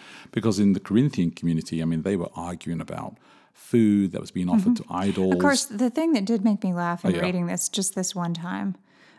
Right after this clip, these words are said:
Speaker 2: was thinking,
Speaker 1: Only this
Speaker 2: "Okay,
Speaker 1: one time.
Speaker 2: all this stuff." Well, it just struck me as I was
Speaker 1: <clears throat>
Speaker 2: reading it this last time. You know, there's a lot in here about,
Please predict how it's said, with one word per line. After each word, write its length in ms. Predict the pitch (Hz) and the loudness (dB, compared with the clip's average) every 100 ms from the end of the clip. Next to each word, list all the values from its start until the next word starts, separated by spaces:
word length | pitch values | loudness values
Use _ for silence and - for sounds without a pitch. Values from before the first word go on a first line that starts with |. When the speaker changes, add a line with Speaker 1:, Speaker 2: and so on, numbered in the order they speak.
| - | -4
Speaker 2:
was 160 | 214 | 0
thinking, 360 | - 247 247 220 | 2 2 2 0
Speaker 1:
Only 260 | 226 196 196 | 2 4 4
this 140 | 185 | 4
Speaker 2:
"Okay, 80 | - | 2
Speaker 1:
one 120 | 180 | 0
time. 200 | 170 165 | 0 0
Speaker 2:
all 240 | 175 254 269 | 2 2 2
this 160 | 269 | 0
stuff." 200 | - 214 | 0 0
Well, 220 | 214 269 254 | 0 -2 -2
it 160 | 247 | -4
just 180 | - 240 | -2 -2
struck 300 | - 247 247 | -2 -4 -4
me 140 | 185 | -4
as 120 | 175 190 | -4 -4
I 80 | |
was 140 | 185 196 | -4 -2
Speaker 1:
<clears throat> 60 | |
Speaker 2:
reading 160 | 196 190 | -2 -2
it 100 | 190 | -4
this 220 | 202 190 | -6 -6
last 260 | 196 196 - | -6 -6 -4
time. 260 | 208 190 180 - - - _ | -2 -2 -6 -14 -20 -20 _
You 80 | 208 | 0
know, 140 | 196 | 0
there's 160 | 185 185 | 0 0
a 60 | 185 | 0
lot 240 | 185 185 | 2 2
in 100 | 185 | 2
here 220 | 185 180 | 0 -2
about, 380 | 170 165 165 - | -2 -4 -4 -8